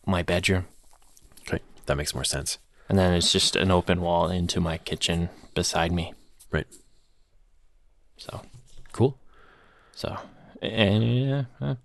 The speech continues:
Speaker 1: I don't know. I've, I've done a few records in that space since <clears throat> people
Speaker 2: Mm-hmm.
Speaker 1: seem to be fine with what I get out of it.
Speaker 2: Right.
Speaker 1: I know it's not the ideal situation, but I,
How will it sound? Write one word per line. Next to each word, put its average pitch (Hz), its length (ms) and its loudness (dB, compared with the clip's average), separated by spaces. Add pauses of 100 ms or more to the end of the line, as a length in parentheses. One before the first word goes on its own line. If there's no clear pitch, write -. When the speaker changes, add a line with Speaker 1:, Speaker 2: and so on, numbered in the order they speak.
(440)
Speaker 1:
I - 60 -6
don't 87 120 -4
know. 98 120 -6 (420)
I've, - 380 -10
I've 98 120 -2
done 120 180 6
a 107 40 4
few 98 360 4 (260)
records - 760 4 (840)
in 95 200 2
that 85 220 2
space 87 300 0
since - 600 0 (220)
<clears throat> - 240 -16
people 107 260 6
Speaker 2:
Mm-hmm. 113 100 6
Speaker 1:
seem 101 180 6
to 113 100 6
be 101 100 6
fine 90 300 6
with 87 180 4
what 87 160 6
I 85 100 2
get 87 180 -2
out 85 160 -2
of 85 80 -4
it. 90 160 -2 (260)
Speaker 2:
Right. 92 160 2 (380)
Speaker 1:
I 85 60 4
know 98 140 8
it's 80 180 2
not 82 200 4
the - 100 -2
ideal 85 320 -2
situation, - 600 -4
but 90 160 -2
I, 85 160 -2